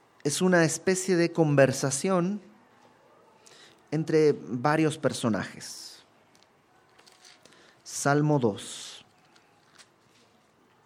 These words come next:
Y vas a ver que en este salmo engloba mucho de lo que acabamos de ver y, y lo pone de una manera que puede servirnos como resumen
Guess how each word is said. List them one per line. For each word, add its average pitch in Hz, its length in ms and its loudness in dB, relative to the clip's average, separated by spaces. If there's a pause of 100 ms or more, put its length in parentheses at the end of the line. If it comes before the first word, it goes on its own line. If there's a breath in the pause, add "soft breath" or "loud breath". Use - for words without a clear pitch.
(1400 loud breath)
Y 143 100 -2
vas 175 180 4
a - 20 6
ver 175 160 8
que 156 340 4 (1400)
en 156 120 0
este 180 200 -2
salmo 175 440 2
engloba 156 440 6
mucho 175 400 2
de 180 60 2
lo 147 80 2
que - 80 -2
acabamos 127 460 0
de 120 80 4
ver 151 360 0 (1400 soft breath)
y, 127 400 -4
y 139 60 -2
lo 147 240 6
pone 175 160 4
de 175 60 4
una 160 100 2
manera 156 280 2
que 156 120 -4
puede 139 260 0
servirnos 139 480 -2
como 127 220 0
resumen 123 840 -2